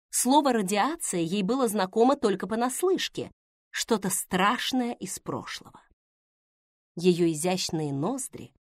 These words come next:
подправленные биоби-косметологом, никогда не вдыхали запахов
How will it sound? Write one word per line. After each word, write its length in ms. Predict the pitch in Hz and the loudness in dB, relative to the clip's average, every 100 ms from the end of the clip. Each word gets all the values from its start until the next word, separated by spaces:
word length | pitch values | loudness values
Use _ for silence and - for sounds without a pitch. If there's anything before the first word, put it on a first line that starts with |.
| _ _ | _ _
подправленные 800 | - 175 - 196 190 175 175 180 | -2 -2 0 2 4 2 2 2
биоби-косметологом, 1300 | 160 180 175 165 170 165 - 175 185 143 - 101 - - _ _ - | 2 2 2 2 -2 -2 -4 -4 -4 -6 -8 -12 -12 -16 _ _ 2
никогда 760 | 220 285 339 302 247 196 180 | 8 8 8 2 0 0 2
не 140 | 160 151 | 0 -2
вдыхали 500 | 147 151 135 123 131 | -6 -6 -6 -6 -8
запахов 680 | 143 160 214 240 - 254 | -4 -4 -6 -10 -12 -18